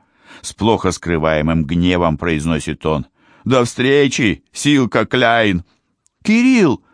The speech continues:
погоди! Разве мы не можем остаться друзьями? Кирилл, прошу тебя, не уходи так!" Не оглядываясь, Кирилл уходит,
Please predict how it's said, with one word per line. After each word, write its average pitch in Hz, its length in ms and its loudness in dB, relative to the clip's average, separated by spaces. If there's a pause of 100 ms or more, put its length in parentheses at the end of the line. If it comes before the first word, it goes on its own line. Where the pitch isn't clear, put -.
(800)
погоди! 170 680 0 (920)
Разве 156 320 2
мы 170 140 2
не 160 120 2
можем 170 320 2
остаться 165 460 -2
друзьями? 147 760 0 (680)
Кирилл, 170 480 4
прошу 175 400 0
тебя, 123 400 -4 (420)
не 220 140 4
уходи 226 520 0
так!" - 480 -2 (1300)
Не 73 140 -4
оглядываясь, 87 1000 -4
Кирилл 73 440 -4
уходит, 76 640 -6